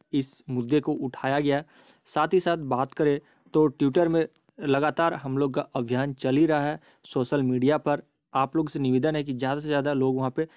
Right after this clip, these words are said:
जुड़िए और, अ, हमारे कैंपेन को, अ, सपोर्ट कीजिए ताकि दोस्तों, अ, हमारे बात आगे पहुँच पाए। और बात की जाए दोस्तों, और, और एक चीज़ मैं आपको यहाँ पे बताना चाहता हूँ,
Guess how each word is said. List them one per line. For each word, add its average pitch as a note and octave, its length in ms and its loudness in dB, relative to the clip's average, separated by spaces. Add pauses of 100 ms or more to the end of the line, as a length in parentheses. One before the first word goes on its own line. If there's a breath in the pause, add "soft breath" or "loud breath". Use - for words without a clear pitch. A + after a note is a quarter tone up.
(240 soft breath)
जुड़िए D#3+ 480 4 (520 soft breath)
और, D#3+ 260 2 (320 soft breath)
अ, D3+ 60 -2
हमारे C#3 540 0 (200)
कैंपेन C#3 380 -2
को, D3 200 0
अ, D3 60 -8 (720 soft breath)
सपोर्ट F3 440 0
कीजिए D#3+ 300 0
ताकि D3 320 -4
दोस्तों, D3+ 580 -2 (120)
अ, C3 520 2
हमारे C3 300 0
बात C3 340 0 (540 soft breath)
आगे C3+ 360 0
पहुँच C3+ 480 -4
पाए। A#2 260 -4 (640 soft breath)
और A#2+ 360 0
बात C3+ 300 -2
की D#3+ 140 0
जाए D#3+ 120 4
दोस्तों, D#3 460 0
और, C#3 360 -4 (320)
और C#3+ 160 2
एक D#3 100 2
चीज़ C#3+ 180 -4
मैं D3 100 0
आपको C#3+ 200 -2
यहाँ C3+ 100 -2
पे C3+ 100 -2
बताना B2+ 420 -2
चाहता D#3 280 -2
हूँ, D3+ 180 -4